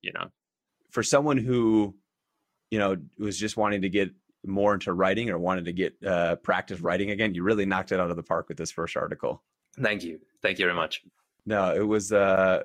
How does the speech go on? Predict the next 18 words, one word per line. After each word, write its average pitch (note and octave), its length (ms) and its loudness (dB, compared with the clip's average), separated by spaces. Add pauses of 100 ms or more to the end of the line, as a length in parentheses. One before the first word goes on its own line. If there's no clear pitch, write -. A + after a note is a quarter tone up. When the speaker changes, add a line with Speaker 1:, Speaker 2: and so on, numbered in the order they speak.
(120)
Speaker 2:
definitely A#2+ 320 2
worth A2+ 160 -2
a A2 40 -4
read. G#2 300 2
And F#2+ 180 -4
one A2+ 120 0
of A#2+ 60 -4
the A2 60 -8
things A2 180 -6
that F2+ 100 -4
you F#2+ 80 -4
did G#2 220 0
in G2+ 60 -4
the F#2+ 100 -4
read, F#2 320 -2 (220)
uh, F2 380 2
that, F2+ 340 0 (400)
again, F#2 480 -2